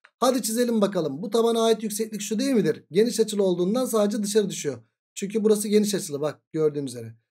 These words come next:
E ben bu yüksekliği bulmaya yönelik hamle yapacağım. E ne yapalım burada? Doksanlara vada düşüyor. Dal alfa betaya.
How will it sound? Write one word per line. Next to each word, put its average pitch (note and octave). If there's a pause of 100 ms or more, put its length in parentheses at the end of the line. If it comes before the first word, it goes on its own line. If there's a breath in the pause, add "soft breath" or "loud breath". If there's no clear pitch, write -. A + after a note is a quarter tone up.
(260)
E A3
ben A#3+
bu D4
yüksekliği A#3+
bulmaya A#3+
yönelik A3
hamle A3+
yapacağım. B2 (400)
E E3+
ne A#3
yapalım A#3+
burada? B3
Doksanlara A#3
vada C4+
düşüyor. D#3
Dal C4+
alfa C4+
betaya. A3+